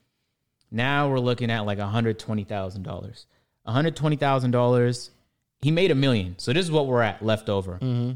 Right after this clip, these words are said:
Speaker 1: Uh, the guy just bought a car. He's gonna have to pay that off. He has his regular
Speaker 2: He bought a
Speaker 1: bills.
Speaker 2: cash, though. He said he bought a cash.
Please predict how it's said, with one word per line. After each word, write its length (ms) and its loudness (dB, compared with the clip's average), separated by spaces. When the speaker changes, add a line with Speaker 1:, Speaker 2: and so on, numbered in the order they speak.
Speaker 1:
Uh, 320 0
the 100 -6
guy 160 2
just 360 -2
bought 160 0
a 60 -2
car. 300 0
He's 100 0
gonna 140 -2
have 80 -6
to 60 -14
pay 220 -4
that 180 0
off. 340 0
He 120 -4
has 200 0
his 160 -4
regular 380 0
Speaker 2:
He 20 2
bought 200 6
a 40 4
Speaker 1:
bills. 120 2
Speaker 2:
cash, 240 2
though. 120 -6
He 80 -8
said 160 -12
he 80 -14
bought 220 -16
a 20 -12
cash. 140 -18